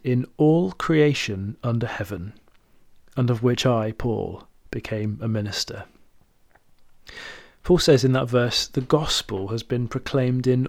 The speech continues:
all creation under heaven," or it's been proclaimed to every creature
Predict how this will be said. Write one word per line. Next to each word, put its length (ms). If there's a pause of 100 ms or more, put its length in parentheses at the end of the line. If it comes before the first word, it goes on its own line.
(120)
all 440
creation 880 (380)
under 280
heaven," 500 (480)
or 320
it's 160
been 220
proclaimed 520
to 220 (100)
every 320
creature 640